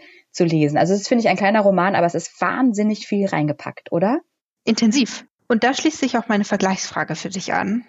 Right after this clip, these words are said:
Speaker 2: liebe
Speaker 1: Oh ja,
Speaker 2: Dörte,
Speaker 1: hau
Speaker 2: nämlich
Speaker 1: raus.
Speaker 2: du hast ja den größten Spaß, den wir hier hatten, zu deinem Lieblingsbuch deklariert, hast jetzt aber auch dich nochmal mit Offener See beschäftigt. Und jetzt möchte ich dich fragen, bleibst du bei deinem Lieblingsbuch oder änderst du es?
Speaker 1: Oh, das ist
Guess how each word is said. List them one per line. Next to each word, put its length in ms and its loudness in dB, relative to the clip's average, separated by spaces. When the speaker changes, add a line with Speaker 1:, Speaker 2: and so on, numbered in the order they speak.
Speaker 2:
liebe 300 -2
Speaker 1:
Oh 60 4
ja, 320 2
Speaker 2:
Dörte, 40 2
Speaker 1:
hau 140 6
Speaker 2:
nämlich 260 4
Speaker 1:
raus. 340 -8
Speaker 2:
du 160 0
hast 320 0
ja 320 4
den 120 2
größten 340 2
Spaß, 240 -2
den 120 2
wir 80 2
hier 140 0
hatten, 180 -2
zu 120 -8
deinem 240 4
Lieblingsbuch 640 -2
deklariert, 760 2
hast 360 -2
jetzt 160 -2
aber 380 4
auch 200 -2
dich 180 -2
nochmal 220 2
mit 120 -2
Offener 280 -2
See 160 -2
beschäftigt. 640 -4
Und 180 2
jetzt 220 0
möchte 220 0
ich 60 -18
dich 140 -10
fragen, 280 -6
bleibst 320 0
du 60 -8
bei 120 4
deinem 240 2
Lieblingsbuch 640 -2
oder 160 2
änderst 340 -4
du 60 -10
es? 260 -12
Speaker 1:
Oh, 1080 2
das 200 2
ist 200 2